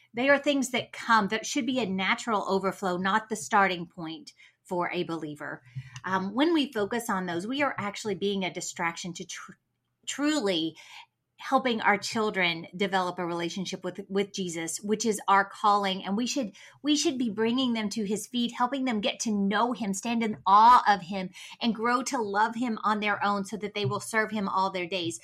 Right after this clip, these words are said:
So this legalism is truly a hindrance to bringing our children to Christ. But what do we see on the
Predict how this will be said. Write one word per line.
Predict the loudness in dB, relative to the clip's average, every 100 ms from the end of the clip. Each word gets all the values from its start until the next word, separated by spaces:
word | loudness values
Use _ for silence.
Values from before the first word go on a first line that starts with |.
| -18 -4
So | 0 2
this | 0 -4
legalism | -2 0 2 0 0 -4 -4 -2
is | -4 -4
truly | -10 -6 -6 -4 -4 -4 -4
a | -6 -6 _
hindrance | -2 -2 -2 -4 -6 -12 -20 _ _ _
to | -6
bringing | -2 -2 -2 -2 -4
our | -6
children | -6 -6 -6 -6
to | -8
Christ. | 0 2 4 0 -10 -20 -2
But | 0 6
what | 4
do | 6
we | 2
see | 0 -2 -2
on | -2
the | -4